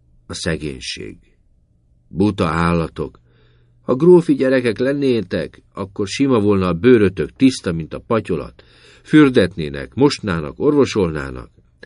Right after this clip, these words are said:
Lenne cseléd, aki dolgozzon rajtatok. Nem egy gyönge öregasszonynak való, hogy négy ilyen szerencsétlen kis piszkot úgy tartson, mint az apró angyalokat az égben. A gróf unokájának nem jut eszébe, hogy az apját Szörnyű Jóskának mondja.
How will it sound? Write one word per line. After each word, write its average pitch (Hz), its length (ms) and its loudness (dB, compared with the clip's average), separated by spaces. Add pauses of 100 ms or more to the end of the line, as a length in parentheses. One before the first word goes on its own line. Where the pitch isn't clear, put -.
(260)
Lenne 85 320 -2
cseléd, 98 460 2
aki 80 200 -8
dolgozzon 101 600 0
rajtatok. 80 640 -6 (480)
Nem 151 160 -4
egy 117 140 2
gyönge 110 380 2
öregasszonynak 101 800 0
való, 98 380 2
hogy 92 140 0
négy 104 320 2
ilyen 95 180 0
szerencsétlen 92 800 -2
kis 90 260 -12
piszkot 98 420 -4
úgy 120 240 -2
tartson, 95 480 -2
mint 90 200 -6
az 76 140 -8
apró 101 340 -6
angyalokat 87 600 -4
az 73 120 -12
égben. 73 560 -8 (1000)
A 151 100 2
gróf 175 300 6
unokájának 127 680 2
nem 147 160 0
jut 127 120 0
eszébe, 101 400 0
hogy 92 100 2
az 90 120 0
apját 92 460 -2
Szörnyű 90 380 0
Jóskának 76 600 -6
mondja. 67 440 -12